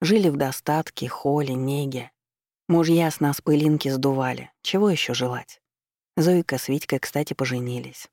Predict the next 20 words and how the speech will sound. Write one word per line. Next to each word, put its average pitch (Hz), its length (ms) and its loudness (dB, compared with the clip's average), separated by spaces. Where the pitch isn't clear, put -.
Осели 165 440 0
в 127 40 0
землях 143 460 2
Аристарха, 131 640 -2
родили 127 360 -2
пятерых 127 440 -6
детишек. - 640 -8
Гришка, 170 480 0
новый 135 280 0
кузнец, 139 560 -2
наконец-то 143 600 0
начал 139 320 -2
следить 131 420 -4
за 151 160 0
собой, 127 440 -6
женился 160 460 0
на 127 240 -2
Аньке, 147 380 0
старостиной 131 680 -2
дочке, 139 520 -4